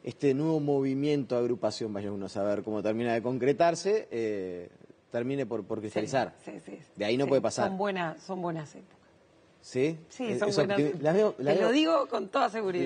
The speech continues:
Speaker 1: la veo mucho más optimista que la última vez que conversamos.
Speaker 2: Son buenas épocas. <laughs>
Speaker 1: Bueno, eh, sobre el final, porque no quiero dejar de, de preguntarle,
Speaker 2: Yo,
Speaker 1: eh,
Speaker 2: en realidad, eh, soy optimista de nuestro partido, el Partido Nacional.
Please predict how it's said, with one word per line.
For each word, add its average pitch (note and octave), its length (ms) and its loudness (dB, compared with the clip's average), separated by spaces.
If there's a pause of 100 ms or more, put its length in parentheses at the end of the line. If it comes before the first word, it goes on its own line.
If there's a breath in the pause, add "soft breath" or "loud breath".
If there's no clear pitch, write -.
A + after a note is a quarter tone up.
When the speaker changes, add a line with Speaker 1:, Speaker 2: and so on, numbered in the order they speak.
Speaker 1:
la D3 40 2
veo F#3 160 0
mucho F#3 280 -4
más E3+ 140 -4
optimista D3 440 -2
que C#3+ 80 0
la C3 80 2
última C3+ 220 -2
vez C3+ 100 0
que A2 60 -2
conversamos. A#2 340 -2
Speaker 2:
Son - 60 0
buenas G#3 300 -2
épocas. - 480 -12
<laughs> - 420 -4
Speaker 1:
Bueno, D3 380 4
eh, D3 480 6
sobre D#3 240 2
el D3 60 -2
final, E3 340 2
porque B2+ 520 0
no C#3+ 100 -4
quiero D3 200 0
dejar C3+ 180 0
de, B2+ 160 0
de A#2 160 -2
preguntarle, C3 760 0 (100)
Speaker 2:
Yo, A3 120 -4
Speaker 1:
eh, G#3 220 -2
Speaker 2:
en F#3+ 100 -8
realidad, F#3 500 -4 (540 loud breath)
eh, D#3+ 340 -6 (600)
soy A3 400 -2
optimista G#3 1040 -2
de E3 200 -2 (100)
nuestro D#3 320 -4
partido, C#3+ 420 -6 (680)
el F#3 60 -12
Partido D#3+ 380 -4
Nacional. D3+ 400 -10